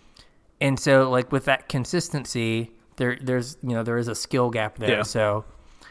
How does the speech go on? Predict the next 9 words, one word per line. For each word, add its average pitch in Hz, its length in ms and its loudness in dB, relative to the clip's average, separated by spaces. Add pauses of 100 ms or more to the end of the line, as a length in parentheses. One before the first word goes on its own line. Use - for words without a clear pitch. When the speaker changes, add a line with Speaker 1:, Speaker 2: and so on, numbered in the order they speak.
(100)
Speaker 1:
now, 156 160 8
oftentimes 147 540 6
they're 127 120 2
on 127 180 4
the 123 60 0
best 117 380 0
deck, 117 500 0
Speaker 2:
Mm-hmm. - 1400 -4
Speaker 1:
but 101 480 -4